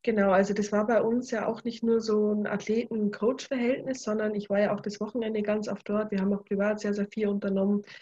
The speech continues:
und es war eigentlich eine richtig gute Freundschaft. Also wir waren da sehr eng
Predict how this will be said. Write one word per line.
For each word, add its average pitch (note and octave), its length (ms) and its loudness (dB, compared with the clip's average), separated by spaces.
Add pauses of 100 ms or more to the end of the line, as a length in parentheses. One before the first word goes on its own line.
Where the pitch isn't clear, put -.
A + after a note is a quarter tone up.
(400)
und F#3+ 420 6
es - 120 -10
war G3 100 2
eigentlich G3+ 220 2
eine G3+ 120 2
richtig - 240 -14
gute G#3+ 200 0
Freundschaft. G#3 460 2
Also F#3 180 0
wir F#3 100 2
waren G3 180 2
da G#3 120 0
sehr F#3+ 220 2
eng A#3+ 280 0